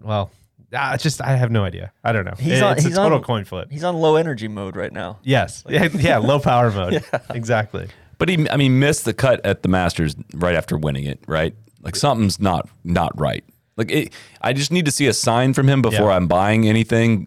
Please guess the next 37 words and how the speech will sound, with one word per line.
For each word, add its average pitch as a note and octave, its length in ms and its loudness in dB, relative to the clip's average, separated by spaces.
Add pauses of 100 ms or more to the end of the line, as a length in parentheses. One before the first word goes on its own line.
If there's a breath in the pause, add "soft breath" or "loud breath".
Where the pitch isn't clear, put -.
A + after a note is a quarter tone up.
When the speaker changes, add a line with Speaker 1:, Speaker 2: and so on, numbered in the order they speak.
Speaker 3:
leading F#2+ 280 2
into E2+ 140 4
a D#2+ 40 2
major. D#2 320 0
It, E2+ 180 0
it, G#2 160 -4
you G#2 120 -2
know, F2+ 140 4
it's E2+ 140 -2
not C3 120 2
like A2+ 100 4
he's G#2 160 2
saved A2 360 2
up G#2+ 160 2
for G#2 100 -2
the G2+ 120 2
major G2 480 4
or F2+ 40 4
anything F#2 240 2
like F2 140 0
that. F#2 180 4
He's D#2+ 160 0
not F2+ 360 -2
played E2+ 280 0
good D#2 180 -2
golf C#2 440 -2
in, - 220 -6
in, C#2+ 280 -6
you D2 100 -8
know, C#2+ 240 -6 (260 soft breath)
three A2 180 2
months D#2+ 320 -2
now. A1 260 -8
So, B1 320 -2 (600)
color F#2+ 220 0
me D#2+ 120 2
concerned. B1+ 520 -6